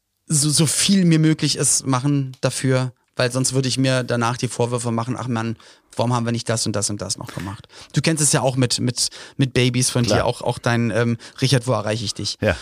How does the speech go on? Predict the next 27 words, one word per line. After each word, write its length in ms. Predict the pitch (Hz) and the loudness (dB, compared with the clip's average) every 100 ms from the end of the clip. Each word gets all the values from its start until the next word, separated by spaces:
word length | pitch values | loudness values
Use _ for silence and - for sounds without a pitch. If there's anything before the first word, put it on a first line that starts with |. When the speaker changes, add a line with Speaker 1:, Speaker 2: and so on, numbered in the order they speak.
| - | -6
Speaker 1:
Zum 180 | - - | 0 2
Beispiel, 420 | 101 110 - 120 | 2 0 0 -2
wie 60 | 120 | 0
lange 220 | 127 139 | 2 2
du 100 | 131 | 2
daran 300 | 135 123 123 | 0 0 0
arbeitest 440 | 101 117 117 117 120 | 0 0 0 0 -2
und 80 | |
dass 140 | 113 117 | 0 0
es 120 | 110 | 0
ein 80 | 117 | 2
Baby 220 | 123 123 | 2 0
von 200 | - 120 | 0 0
dir 80 | 110 | 0
ist 120 | 101 | 0
und 60 | 117 | -2
du 120 | 120 | 0
willst, 240 | 131 - | 0 0
dass 120 | 113 131 | 0 -2
es 80 | |
perfekt 340 | 110 127 - 135 | -2 -2 0 0
Speaker 2:
Klar, 80 | - | 0
Speaker 1:
wird 100 | 110 | -2
und 60 | 107 | -2
dass 140 | 117 | 0
Speaker 2:
natürlich. 160 | 120 | 2
Speaker 1:
es 60 | 85 | 0